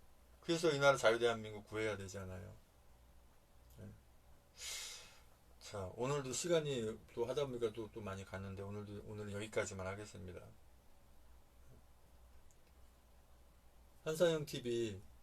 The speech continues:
구독, 좋아요 눌러주시고 에스엔에스는 계속 폰 알려주셔야 돼요.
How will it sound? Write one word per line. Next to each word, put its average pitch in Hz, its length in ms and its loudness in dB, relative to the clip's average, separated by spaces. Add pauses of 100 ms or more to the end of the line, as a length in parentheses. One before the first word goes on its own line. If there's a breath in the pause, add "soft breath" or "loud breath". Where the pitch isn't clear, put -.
(300)
구독, 120 340 -4
좋아요 104 680 0
눌러주시고 107 760 -8
에스엔에스는 143 800 2 (340 soft breath)
계속 135 320 0
폰 175 160 2
알려주셔야 117 600 2
돼요. - 260 -10